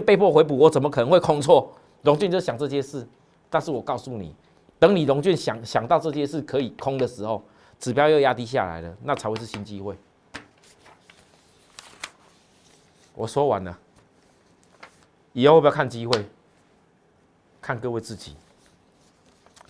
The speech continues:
我没办法讲那么多了。好，我很久节目没有讲得这么的重点，一下跟大家讲这么多了。好，我希望许多投资人今天你要听得下去我讲的话。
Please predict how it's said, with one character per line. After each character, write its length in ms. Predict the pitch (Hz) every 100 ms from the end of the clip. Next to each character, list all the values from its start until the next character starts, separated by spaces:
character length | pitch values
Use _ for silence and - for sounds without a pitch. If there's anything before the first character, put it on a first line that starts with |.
| _
我 80 | -
没 140 | 104
办 100 | 110
法 60 | 127
讲 160 | 104 92
那 40 |
么 80 | 101
多 220 | 101 95
了。 100 | 87 82 _ _ _ _
好， 180 | - 87 - _ _ _ _
我 80 | 107
很 120 | 113
久 280 | 135 120 90 85 _ _ _ _ _
节 140 | -
目 120 | 107 131
没 120 | 113
有 100 | 113
讲 180 | 90 85
得 60 |
这 80 | 87
么 160 | 104 90
的 180 | 87 78 _ _ _ _ _ _ _ - - - _ _ _ _ _ _ _ _ _
重 140 | - 127
点， 120 | 101
一 40 |
下 120 | 95
跟 120 | 110 101
大 80 |
家 40 | 101
讲 140 | 78
这 60 | 80
么 100 | 92
多 220 | 87 85
了。 160 | 80 - - -
好， 240 | - 98 82 _ -
我 80 | 101
希 160 | -
望 80 | 143
许 120 | 127
多 80 | 110
投 160 | 113 101
资 120 | 110
人 100 | 95
今 120 | 104
天 120 | 110
你 60 | 92
要 40 |
听 160 | 90 101
得 80 | 95
下 160 | 101
去 120 | 92 95
我 100 | 85
讲 160 | 82
的 80 | 76
话。 220 | 76 90